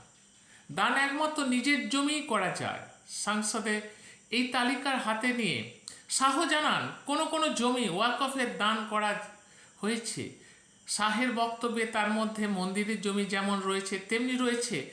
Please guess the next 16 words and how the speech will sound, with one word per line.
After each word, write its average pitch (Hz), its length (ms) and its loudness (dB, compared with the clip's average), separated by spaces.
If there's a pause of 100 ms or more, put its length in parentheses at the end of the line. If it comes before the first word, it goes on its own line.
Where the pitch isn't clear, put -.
(300)
অন্যান্য 339 500 0
ধর্মীয় 311 440 2
স্থান, 247 400 0 (180)
সরকারের 190 640 -4
জমি। - 320 -10 (600)
এরপরই 208 460 -4
বিরোধীদের 196 540 -4
বিরুদ্ধে 185 460 -4 (460)
তোপ 214 320 -2
দেখে 196 380 -2 (240)
কেন্দ্রীয় 311 340 0
স্বরাষ্ট্রমন্ত্রী 269 760 0
বলেন, 220 340 0 (480)
একজন 262 320 -2
মুসলিম 269 600 -2
তো 294 260 -2